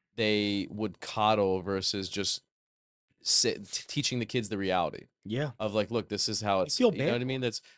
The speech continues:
Speaker 1: this, i-, we fas-, we, we create a facade of this always being successful and not accepting failure. And that's just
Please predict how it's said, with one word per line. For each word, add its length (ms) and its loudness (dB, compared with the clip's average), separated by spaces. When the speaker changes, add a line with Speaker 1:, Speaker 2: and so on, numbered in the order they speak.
Speaker 1:
this, 180 0
i-, 440 -8
we 420 -4
fas-, 440 -4
we, 440 -2
we 180 -6
create 300 -2
a 80 0
facade 720 2
of 640 0
this 280 -2
always 400 -2
being 280 -2
successful 1040 0
and 280 -6
not 340 0
accepting 480 -4
failure. 580 0
And 220 -4
that's 260 -2
just 340 -4